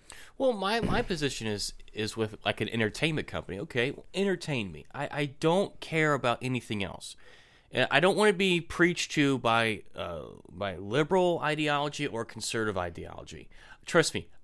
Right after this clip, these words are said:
I get enough of that from the, from the news. We get plenty of that from, from the White House, no matter who's in it.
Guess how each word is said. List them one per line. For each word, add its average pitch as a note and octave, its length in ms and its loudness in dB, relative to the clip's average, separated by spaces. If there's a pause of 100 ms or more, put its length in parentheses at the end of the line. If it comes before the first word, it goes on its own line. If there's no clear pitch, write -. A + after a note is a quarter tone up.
I A#3 160 4
get - 360 4
enough A2 480 4
of D#3+ 140 -4
that C#3 300 6
from G#2 500 2 (160)
the, F2+ 140 -6
from G#2+ 240 -2
the A2+ 100 2
news. - 520 0 (300)
We C#3+ 140 4
get D3 200 2
plenty F#3+ 360 6
of G3 80 4
that F3+ 260 6
from, D3 260 0
from B2 220 0
the C#3 80 2
White C#3 260 4
House, B2+ 300 2
no B2+ 80 -2
matter A2+ 240 2
who's A#2 320 2
in G#2+ 140 2
it. E2 140 -8